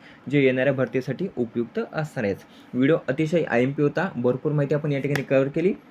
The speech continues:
याचा पीडीएफ Telegramवर अपलोड करीनच, त्या ठिकाणी तुम्ही तो पाहू शकता. परंतु लक्ष सरकारी नोकरी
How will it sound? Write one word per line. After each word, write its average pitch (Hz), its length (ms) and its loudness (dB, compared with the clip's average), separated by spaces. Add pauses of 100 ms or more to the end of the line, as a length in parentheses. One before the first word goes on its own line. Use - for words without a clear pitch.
याचा 123 200 0 (100)
पीडीएफ 143 200 4 (100)
Telegramवर 139 420 2
अपलोड 131 280 0
करीनच, 147 360 -2 (180)
त्या 120 80 0
ठिकाणी 120 260 -4
तुम्ही 113 220 -4
तो 196 120 -4 (100)
पाहू 127 220 0
शकता. 110 320 -6 (600)
परंतु 180 380 4 (260)
लक्ष 135 280 0
सरकारी 170 400 2
नोकरी 175 380 2